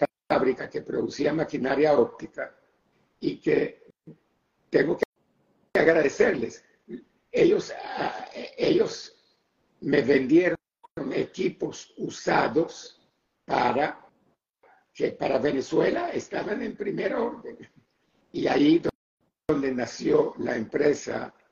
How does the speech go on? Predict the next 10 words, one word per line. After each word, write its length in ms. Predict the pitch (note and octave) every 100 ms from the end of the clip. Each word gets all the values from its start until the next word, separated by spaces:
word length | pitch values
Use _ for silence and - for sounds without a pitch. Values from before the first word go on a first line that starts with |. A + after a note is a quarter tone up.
| _ _ -
Vic 460 | B2 D#3 D3+ - -
Optic, 500 | A2+ - - - - _ _
que 600 | - A#2+ - - - _ _
quería 300 | - A2+ C3+ - _ -
decir 500 | - - C3+ A#2 -
Venezolana 800 | A#2 A#2+ A#2 - C3+ C#3+ D#3 E3
Industrial 720 | - C#3 B2+ - B2+ C#3+ C#3+
de 120 | E3
Cristales 640 | - A#2+ - D#3 D3+ D#3+ -
Ópticos, 760 | C#3+ - - _ _ - -